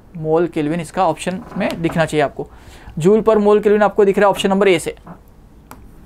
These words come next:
याद रखना, pressure into volume is energy,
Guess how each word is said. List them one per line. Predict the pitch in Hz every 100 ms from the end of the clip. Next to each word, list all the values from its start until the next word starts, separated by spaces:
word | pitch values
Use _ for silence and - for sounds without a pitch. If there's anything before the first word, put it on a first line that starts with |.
| - - - - - - - -
याद | 170 175
रखना, | 175 190
pressure | 185 170 185
into | 180 185
volume | 170 170 196
is | 254 -
energy, | 165 165 147 131